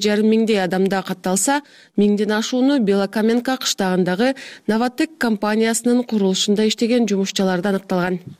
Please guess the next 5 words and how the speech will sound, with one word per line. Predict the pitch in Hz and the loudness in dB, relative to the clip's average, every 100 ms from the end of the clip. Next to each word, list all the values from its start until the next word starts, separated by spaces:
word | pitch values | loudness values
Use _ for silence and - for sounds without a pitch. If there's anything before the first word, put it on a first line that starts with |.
| - | -6
Белокаменка | 180 226 220 247 254 294 294 302 | 0 0 0 -2 0 0 0 -4
көл | 302 247 269 | -2 0 2
булуңундагы | 262 247 233 226 202 202 214 247 | 2 2 2 2 2 0 0 0
кичинекей | 240 - 247 226 202 | 0 -2 -2 -2 -4
кыштак. | - 202 190 | -4 -6 -6